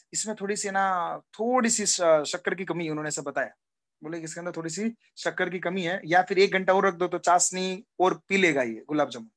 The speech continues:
हमने कहा, "ओके, तो इनसे टेस्टिंग करवाया और हमने टेस्ट करके देखा तो हमें ये पता चला कि इसमें थोड़ा सा जो लास्ट एक final टचअप बाकी है।" तो हमने इसको एक घंटे के लिए और रख दिया, इसको modify कर दिया, भाई एक घंटे के लिए थोड़ी देर और रख के रख दिया, बोले एक घंटे में चाशनी और पी लेगा।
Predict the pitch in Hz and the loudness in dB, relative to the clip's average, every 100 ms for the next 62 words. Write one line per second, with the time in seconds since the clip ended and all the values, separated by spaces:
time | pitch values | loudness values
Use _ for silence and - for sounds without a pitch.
0 | _ _ _ _ - 160 165 175 190 - | _ _ _ _ -10 -8 0 2 2 0
1 | - 190 139 113 _ _ - 202 220 240 | 2 4 2 -4 _ _ -4 0 2 2
2 | 202 185 - 240 240 226 196 202 175 170 | 2 2 2 4 4 4 6 8 8 8
3 | 202 - - 180 175 196 190 196 - 185 | 6 2 -2 0 2 0 2 0 0 -2
4 | 185 202 196 185 185 185 190 175 180 196 | 2 2 4 4 2 -2 -4 0 2 2
5 | 175 175 180 190 - - 233 233 226 - | 2 0 -2 -12 -8 0 2 4 4 2
6 | 190 180 165 175 - 190 185 - 185 202 | -2 0 4 4 4 0 -4 0 2 2
7 | 175 170 156 156 - 113 _ _ _ _ | 0 -2 0 -2 -4 -20 _ _ _ _
8 | - 202 214 208 214 226 175 156 156 196 | -2 0 0 0 2 2 0 -2 -4 2
9 | 240 185 131 117 _ _ _ _ _ _ | 2 2 -2 -16 _ _ _ _ _ _
10 | _ _ _ 180 - 196 190 202 214 190 | _ _ _ -10 -4 0 2 4 2 2
11 | 196 185 185 170 175 180 190 175 175 190 | 0 2 2 0 -4 -2 -2 -4 -2 -4
12 | 180 185 190 190 190 190 190 170 170 180 | 0 -2 0 -2 -2 -2 -2 2 0 0
13 | _ _ 165 175 190 180 185 185 180 170 | _ _ -4 -2 0 -2 -4 -2 -2 -2
14 | 180 170 190 190 160 | -6 -6 -4 -4 -4